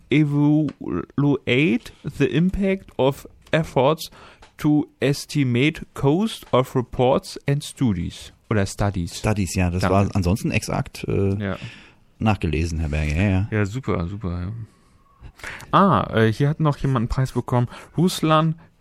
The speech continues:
Speaker 1: Kreschtinkov und
Speaker 2: Ja.
Speaker 1: Hans Meyer von der Uni. Hier wird
Speaker 2: Hans
Speaker 1: der,
Speaker 2: Meyer?
Speaker 1: hier wird der
Speaker 2: Hm.
Speaker 1: Kollege genannt.
Speaker 2: Ja.
Speaker 1: War das nicht mal ein Moderator,
Speaker 2: Weiß,
Speaker 1: Hans
Speaker 2: ha-,
Speaker 1: Meyer?
Speaker 2: nee, ein Fußballtrainer, Herr Berger.
Speaker 1: Ach so.
Speaker 2: Ja, der züchtet jetzt Rosen, ähm, wird ihm immer nachgesagt.
Speaker 1: Hat
Speaker 2: Aber hat,
Speaker 1: Adenauer
Speaker 2: hat er
Speaker 1: ja
Speaker 2: nie,
Speaker 1: auch.
Speaker 2: hat er nie gemacht.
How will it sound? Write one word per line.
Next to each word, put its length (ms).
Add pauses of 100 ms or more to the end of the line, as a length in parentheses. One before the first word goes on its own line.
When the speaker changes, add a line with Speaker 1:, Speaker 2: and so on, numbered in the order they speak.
Speaker 1:
Kreschtinkov 1300
und 120
Speaker 2:
Ja. 60
Speaker 1:
Hans 260
Meyer 380
von 200
der 140
Uni. 240
Hier 200
wird 100
Speaker 2:
Hans 140
Speaker 1:
der, 60
Speaker 2:
Meyer? 220
Speaker 1:
hier 180
wird 120
der 60
Speaker 2:
Hm. 100
Speaker 1:
Kollege 320
genannt. 440 (380)
Speaker 2:
Ja. 200 (180)
Speaker 1:
War 100
das 140
nicht 140
mal 120
ein 80
Moderator, 560
Speaker 2:
Weiß, 60
Speaker 1:
Hans 200
Speaker 2:
ha-, 60
Speaker 1:
Meyer? 300
Speaker 2:
nee, 140
ein 60
Fußballtrainer, 800
Herr 100
Berger. 280
Speaker 1:
Ach 100
so. 200 (100)
Speaker 2:
Ja, 260
der 160
züchtet 360
jetzt 180
Rosen, 320 (320)
ähm, 240
wird 140
ihm 80
immer 160
nachgesagt. 480 (580)
Speaker 1:
Hat 160
Speaker 2:
Aber 140
hat, 80
Speaker 1:
Adenauer 260
Speaker 2:
hat 80
er 80
Speaker 1:
ja 140
Speaker 2:
nie, 60
Speaker 1:
auch. 100
Speaker 2:
hat 100
er 60
nie 120
gemacht. 360